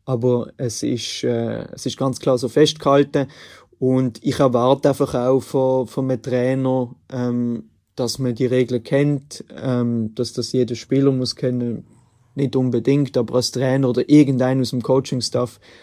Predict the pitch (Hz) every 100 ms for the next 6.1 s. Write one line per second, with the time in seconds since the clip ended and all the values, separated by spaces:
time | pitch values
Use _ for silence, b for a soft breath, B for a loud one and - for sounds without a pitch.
0 | b - - 123 - 127 123 - - 127
1 | 123 120 - - - 127 170 - - 131
2 | 139 139 147 - - 202 143 - 139 -
3 | 139 135 131 135 135 131 127 - - 127
4 | 127 131 131 127 - 135 139 135 135 b
5 | b b b b - 127 127 123 123 120
6 | 110